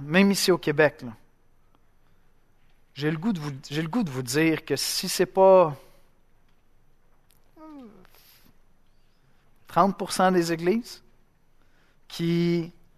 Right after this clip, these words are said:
à toutes les semaines, à toutes les deux semaines, à toutes les trois semaines,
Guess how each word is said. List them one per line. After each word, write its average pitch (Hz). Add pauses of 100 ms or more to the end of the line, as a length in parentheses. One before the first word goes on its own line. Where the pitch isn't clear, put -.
(500)
à 143
toutes 175
les 170
semaines, 175
à 147
toutes 156
les 160
deux 160
semaines, 165
à 143
toutes 156
les 170
trois 156
semaines, 160